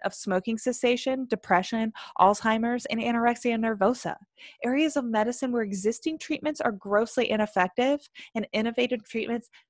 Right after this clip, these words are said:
haven't been introduced for decades. And this isn't even touching on substance dependency, chronic pain, intractable depression, or P T S D. Many progressive clinicians across the U S,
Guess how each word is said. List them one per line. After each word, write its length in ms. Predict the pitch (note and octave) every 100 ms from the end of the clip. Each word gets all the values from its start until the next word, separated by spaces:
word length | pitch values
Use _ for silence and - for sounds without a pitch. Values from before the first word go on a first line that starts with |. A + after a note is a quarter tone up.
| -
haven't 340 | C4+ C#4 B3+
been 120 | B3
introduced 500 | G#3 G#3 G3+ F#3+ F#3+
for 100 | - E3+
decades. 680 | C#3+ D3 - - - - - _ _ _ _ _ _ _ -
And 160 | D4+
this 280 | F#4+ F#4+ - _ _ -
isn't 320 | C#4+ C4+ -
even 300 | A3+ G#3 F#3+
touching 560 | - G3 F#3 A3 G#3+ G#3+
on 120 | - F#3+
substance 540 | - F3 - A3 -
dependency, 720 | A#3 A#3+ A#3 B3 - B3+ C4 - _ -
chronic 380 | - G3+ G3+
pain, 460 | - F3+ F3 G#3+ A#3+ - _
intractable 640 | G#3+ - A#3 A#3+ A#3 A3
depression, 640 | A3 G3+ F3+ F#3 A#3+ B3 C4 - _ _ _ _
or 120 | B3+
P 180 | B3+ C4+
T 160 | C4+
S 180 | C4 A#3+
D. 300 | A#3 B3 G3 - _ _ _ _ _ _ _ _ _ _ _ _ _ _
Many 460 | G3 G3 G#3 A3+ A#3+
progressive 560 | A3 G3 G3 G3 F#3+
clinicians 600 | - F#3 F3+ F#3 F#3+ F3+
across 340 | F3+ - F3 -
the 120 | F3+
U 180 | F3 E3+
S, 360 | E3 F3 -